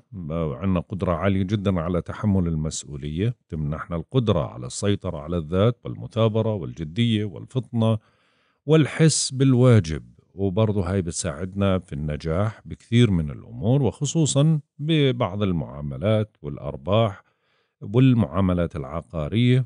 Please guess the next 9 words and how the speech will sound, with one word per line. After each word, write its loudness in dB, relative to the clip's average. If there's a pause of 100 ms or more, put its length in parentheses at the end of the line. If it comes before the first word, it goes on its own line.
(120)
ممكن 2
نحقق -6 (100)
نجاح -2
بالعمل، 0
وعلاقاتنا 0
بتكون 2
جيدة 0
مع -6
الآباء. -10